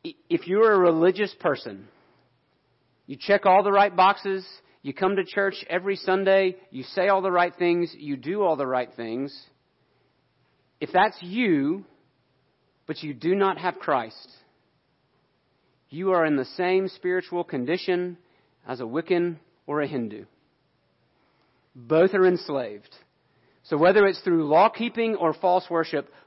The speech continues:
both are in slavery because they do not recognize Christ. They do not honor Christ as Lord. They do not rest and receive, they do not receive and rest upon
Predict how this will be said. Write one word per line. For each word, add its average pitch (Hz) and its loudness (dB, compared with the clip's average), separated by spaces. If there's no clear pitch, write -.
both 160 2
are 190 2
in 180 4
slavery 151 0
because 151 -2
they 147 2
do 151 -2
not 175 0
recognize 147 -2
Christ. - -12
They 139 -2
do 139 0
not 190 4
honor 170 2
Christ 160 0
as 131 -6
Lord. 123 -8
They 127 -4
do 147 0
not 170 4
rest 170 0
and 151 2
receive, 160 -4
they 156 -2
do 190 2
not 185 0
receive 165 -4
and 143 0
rest 165 -2
upon 131 -2